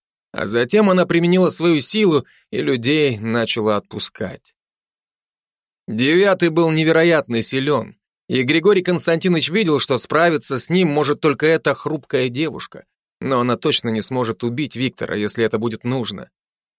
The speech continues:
И обратиться за помощью он не мог, просто не знал, кто сможет в этом помочь.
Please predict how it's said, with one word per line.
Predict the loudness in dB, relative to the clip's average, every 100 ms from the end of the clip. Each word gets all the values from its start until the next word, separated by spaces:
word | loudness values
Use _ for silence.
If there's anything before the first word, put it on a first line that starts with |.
| -4
И | 0
обратиться | 2 2 0 0 2 4
за | 4
помощью | 4 2 2 2 2
он | 0 0 -4
не | -2
мог, | -2 0 0 -2 -10 -16 -10
просто | -6 -4 -4
не | -4
знал, | -2 0 0 0
кто | -6 -2 0 2
сможет | 0 -2 -2 -2 0
в |
этом | -2 0 -4
помочь. | -2 -4 -4 -8 -10 -10